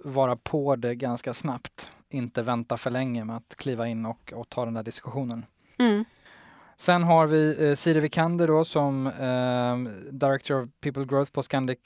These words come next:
Speaker 1: Hotels, som, eh, ville höra mer om arbetsrotation i, i ledningen. Och, eh, det har vi pratat om, men hon, eh, lite mer specifik. Och det var hur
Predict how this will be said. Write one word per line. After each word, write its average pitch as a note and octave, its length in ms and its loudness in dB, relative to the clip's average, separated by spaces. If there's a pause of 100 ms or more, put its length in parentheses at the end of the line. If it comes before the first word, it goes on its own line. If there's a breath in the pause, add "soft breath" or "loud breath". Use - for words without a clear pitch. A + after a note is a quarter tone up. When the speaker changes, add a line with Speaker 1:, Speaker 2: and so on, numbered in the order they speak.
Speaker 1:
Hotels, D3+ 640 2
som, C3 440 0
eh, B2 520 -4 (340)
ville D#3 300 4
höra D#3+ 220 6
mer E3 340 6
om D3 100 2
arbetsrotation D3 920 2
i, C#3 200 -2
i C#3 40 -2
ledningen. C3+ 680 2
Och, - 420 -6 (140)
eh, C3+ 60 -10
det C3+ 180 -2
har E3+ 120 6
vi E3+ 120 4
pratat E3 280 -2
om, F#3+ 140 0
men D3 260 -4
hon, C#3+ 340 -2
eh, A#2 280 -10
lite C#3+ 180 -6
mer D#3 100 2
specifik. - 720 -2 (480 loud breath)
Och - 260 -12
det C#3+ 100 2
var C3 380 6 (220)
hur D#3 720 4